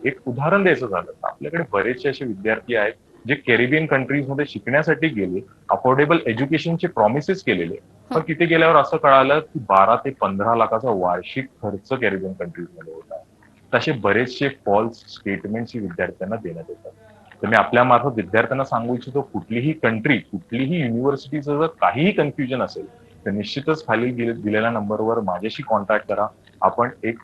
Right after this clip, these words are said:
Speaker 1: संदर्भात डिस्कशन करूया, चर्चा करूया आणि फॅक्च्युअल आणि ट्रू इन्फॉर्मेशन नक्कीच शेअर होईल विद्यार्थी आणि पालकांसोबत.
Speaker 2: अगदीच. आता तुम्ही जो उल्लेख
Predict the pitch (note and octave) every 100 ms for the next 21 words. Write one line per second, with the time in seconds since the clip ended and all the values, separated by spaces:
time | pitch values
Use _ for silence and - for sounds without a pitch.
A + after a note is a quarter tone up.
0 | - - G2 G2 G#2 A#2 G#2+ F#2 - A2
1 | A#2 A2 G#2+ G#2 G#2+ F#2+ F2 G#2 G2 F#2+
2 | F#2 A2 - _ - A#2 - - G#2 -
3 | - C#3+ D#3 - G2 A#2+ B2+ _ D3 D#3
4 | A#2 A2+ F#2+ F2+ F2 A2 F2 - A2 -
5 | _ F2+ E2+ F2+ F2+ D#2+ F2 - F#2+ C3
6 | G2+ D#2+ - - - - - _ _ _
7 | _ _ _ A#3 A3 G3 G3 A#3+ A#3+ C4+
8 | D4+ D4+ D#4+ B3+ A#3 B3